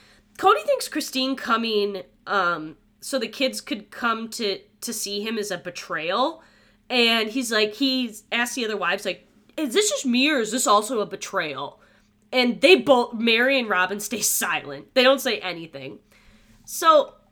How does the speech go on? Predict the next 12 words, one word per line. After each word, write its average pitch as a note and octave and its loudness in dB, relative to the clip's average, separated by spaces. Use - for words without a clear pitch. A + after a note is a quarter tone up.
in D#4+ -2
Cody's C5 -2
mind, D4+ 2
he D#4+ -4
thinks A#4 -2
this F4 -6
is C#4+ -8
a C4+ -4
betrayal, G#3 -2
that A#3+ 2
after D4+ 4
Christmas, A3+ -6